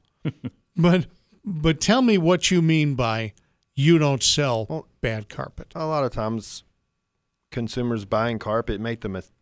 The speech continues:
Speaker 3: the, the mistake of, of buying a, an
Speaker 2: Yes.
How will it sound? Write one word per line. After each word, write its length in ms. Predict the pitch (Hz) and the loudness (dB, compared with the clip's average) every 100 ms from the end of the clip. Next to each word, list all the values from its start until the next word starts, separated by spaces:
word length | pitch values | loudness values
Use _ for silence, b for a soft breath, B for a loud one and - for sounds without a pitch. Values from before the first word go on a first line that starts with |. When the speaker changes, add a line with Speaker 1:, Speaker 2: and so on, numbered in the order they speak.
| _ | _
Speaker 3:
the, 220 | 101 98 - | -10 -8 -10
the 140 | 107 101 | -10 -8
mistake 500 | 95 - 110 127 - | -8 -8 -8 -8 -8
of, 380 | 90 92 _ _ _ _ | -12 -14 _ _ _ _
of 440 | 101 95 90 - _ _ _ _ _ _ - | -10 -10 -12 -20 _ _ _ _ _ _ -10
buying 320 | 92 107 104 | -6 -4 -2
a, 300 | 104 101 98 | -2 -4 -6
an 100 | 85 - | -8 -6
Speaker 2:
Yes. 340 | 110 117 - | -4 -4 -8